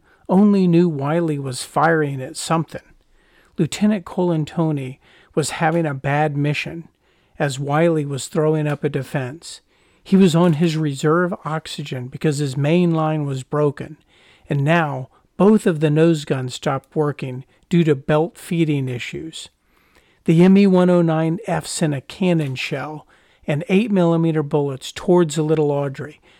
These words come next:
but Tech Sergeant and Engineer Wiley was not having any of it, and at five hundred yards, the M E one oh nine started to smoke,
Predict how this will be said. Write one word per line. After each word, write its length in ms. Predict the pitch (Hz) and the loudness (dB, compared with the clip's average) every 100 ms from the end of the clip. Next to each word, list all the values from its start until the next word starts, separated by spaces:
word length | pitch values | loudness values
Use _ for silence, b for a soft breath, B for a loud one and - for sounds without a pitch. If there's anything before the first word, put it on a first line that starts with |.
| b - | b -8
but 220 | 156 - | -8 -6
Tech 240 | - 214 | -4 -4
Sergeant 520 | - 196 180 165 165 | 0 0 0 0 -2
and 180 | 202 160 | -2 -2
Engineer 500 | 165 160 165 160 151 | 0 0 0 0 -2
Wiley 580 | 139 147 156 139 131 131 b b - | -2 0 0 -2 -8 -12 b b -4
was 200 | 147 139 | -2 0
not 300 | 147 151 147 | 0 0 0
having 360 | 165 147 143 | -2 0 -4
any 300 | 147 147 135 | -6 -6 -8
of 160 | 127 147 | -10 -14
it, 120 | - _ b b b | -18 _ b b b
and 140 | 160 | -4
at 160 | 143 - | -4 -8
five 380 | - 185 185 - | -6 0 0 0
hundred 340 | 190 175 160 | -2 0 0
yards, 460 | 156 143 131 135 - | -2 -2 -6 -10 -6
the 220 | 165 147 | -4 0
M 140 | 160 | 0
E 100 | 165 156 | 0 0
one 240 | 151 156 | -2 -2
oh 100 | 151 | -2
nine 480 | 143 143 147 175 175 b b | -4 -4 -4 -2 -4 b b
started 460 | - 165 156 151 143 | -2 0 2 0 -4
to 80 | |
smoke, 600 | 139 - 156 139 - - | -6 -4 -4 -4 -8 -20